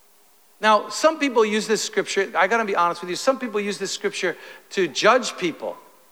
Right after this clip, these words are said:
And that's not what this scripture is for. Actually, this scripture is, is, is a lot for self-evaluation. And also, I would say to you, if you want someone to judge you,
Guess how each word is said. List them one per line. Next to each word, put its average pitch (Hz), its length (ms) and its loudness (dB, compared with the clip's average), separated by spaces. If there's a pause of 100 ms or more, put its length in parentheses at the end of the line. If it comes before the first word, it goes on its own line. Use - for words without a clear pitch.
(760)
And 175 200 -4
that's 185 380 0
not 262 160 2
what 214 140 0
this 214 140 -4
scripture - 340 -4
is 156 80 -6
for. 233 260 4
Actually, 208 360 2
this 202 140 -4
scripture 208 360 -4
is, 175 160 -4 (240)
is, 165 180 -2
is 170 300 -4
a 165 80 4
lot 233 420 4
for 180 80 -2
self-evaluation. 175 1400 2 (1400)
And 180 140 2
also, 202 600 4 (260)
I 185 80 8
would 208 160 2
say 269 280 2
to 208 140 -8
you, 180 220 0
if 180 180 0
you 247 160 0
want 269 300 4
someone 226 480 0
to 196 140 -6
judge 208 520 2
you, 131 240 -6